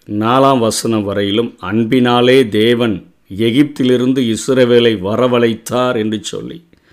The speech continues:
வேற எந்த ஒரு நோக்கமும் இல்லை. எகிப்தில் அடிமைத்தனத்தில் இருந்து கொண்டு அங்கே செங்கல் சூடுகிறவர்களாக, பெருமூச்சு விடுகிறவர்களாக,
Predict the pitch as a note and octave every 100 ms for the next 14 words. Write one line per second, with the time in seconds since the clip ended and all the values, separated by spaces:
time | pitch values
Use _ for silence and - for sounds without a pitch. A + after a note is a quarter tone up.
0 | _ _ _ _ _ _ _ _ _ G#2+
1 | A#2 A2 G2+ B2+ F3 F#3 F3+ E3 C3+ C#3
2 | - D3 C#3+ B2 A#2 A#2 B2+ A2+ - _
3 | _ _ _ _ _ _ _ A2 A#2 C3
4 | A2 C3 A#2 B2+ D3 - _ _ _ _
5 | _ _ _ _ _ _ _ - A#2 C#3+
6 | D#3 C#3+ D3+ C3+ A#2+ C3+ A#2+ A#2 C3+ B2
7 | A2+ A#2 A#2 C3 A2 - _ _ _ A2
8 | A#2+ B2 A#2+ - B2+ C#3 C#3+ C3 F#2 -
9 | - - C#3+ D3+ B2+ B2 A#2 A2 A2 G#2
10 | A2+ A#2+ - - _ _ _ _ C3 C3+
11 | D3 D#3+ E3+ E3+ D#3 B2 C3 C#3+ C3 B2
12 | A#2+ A#2 A2+